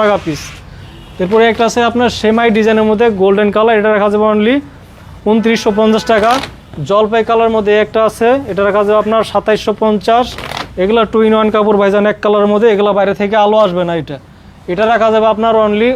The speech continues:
ঊনত্রিশশো পঞ্চাশ। এ একটা আছে আপনার পঁচিশের আপডেট কালেকশন একদম হোয়াইটের মধ্যে, অনেক সুন্দর এই পর্দাটা, এটা রাখা যাবে বত্রিশশো পঞ্চাশ টাকা। প্রত্যেকটা প্রাইসে থাকবে আরও টোয়েন্টি পার্সেন্ট ডিসকাউন্ট এবং সারা বাংলাদেশে চৌষট্টি জেলা আটষট্টি হাজার গ্রামের সরাসরি হোম ডেলিভারি ফ্রি থাকবে।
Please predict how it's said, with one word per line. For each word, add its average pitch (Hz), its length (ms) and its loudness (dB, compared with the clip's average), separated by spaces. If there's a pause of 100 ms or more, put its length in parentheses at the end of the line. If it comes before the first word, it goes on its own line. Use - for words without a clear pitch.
ঊনত্রিশশো 214 460 -2
পঞ্চাশ। 226 460 2 (640)
এ - 100 2
একটা 214 160 -4
আছে 208 220 -2
আপনার 220 260 0 (200)
পঁচিশের 220 440 -2
আপডেট 202 280 0
কালেকশন 208 320 0 (100)
একদম 185 180 -2 (120)
হোয়াইটের 202 480 2
মধ্যে, 208 200 2 (600)
অনেক 226 220 0
সুন্দর 226 260 0
এই 202 100 -4
পর্দাটা, 214 380 0
এটা 214 160 0
রাখা 208 140 0
যাবে 208 200 2
বত্রিশশো 202 460 -2
পঞ্চাশ 208 320 0
টাকা। 208 180 2 (680)
প্রত্যেকটা 233 500 -2
প্রাইসে 220 300 2
থাকবে 214 240 0
আরও 214 180 2
টোয়েন্টি 214 320 0
পার্সেন্ট 220 300 0 (180)
ডিসকাউন্ট 214 420 0
এবং 220 120 2 (100)
সারা 208 280 2
বাংলাদেশে 214 360 0 (100)
চৌষট্টি 214 420 0
জেলা 214 240 2
আটষট্টি 196 320 -2
হাজার 208 200 2
গ্রামের 208 320 2
সরাসরি 214 500 2
হোম 202 160 0
ডেলিভারি 208 380 0
ফ্রি 202 120 -2 (120)
থাকবে। 156 240 -2